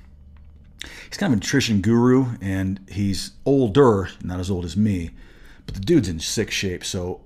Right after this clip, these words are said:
I do listen to it, and he's also a doctor. So I listen to what he has to say, but I like it because, much like this, he, I guess, titles his,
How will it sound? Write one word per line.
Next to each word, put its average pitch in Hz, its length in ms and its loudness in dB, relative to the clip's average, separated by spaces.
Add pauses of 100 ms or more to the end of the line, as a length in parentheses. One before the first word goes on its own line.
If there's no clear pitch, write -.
(440)
I 107 80 -8
do 151 180 0
listen 120 300 2
to 95 100 0
it, 90 40 -4
and 92 80 -2
he's 104 100 0
also 107 220 -2
a - 20 -8
doctor. 80 420 -10 (240)
So 127 120 -2
I - 20 2
listen 156 180 2
to 127 60 6
what 110 80 6
he 104 40 4
has 90 100 0
to 90 40 -6
say, 104 280 0
but 87 160 -6
I 98 100 -8
like 123 280 0
it 104 100 -2
because, 101 480 -4 (180)
much - 260 -2
like 110 220 0
this, 131 400 2 (400)
he, 110 460 0 (920)
I 82 140 -10
guess, 98 240 -6
titles 127 540 0
his, 87 420 -6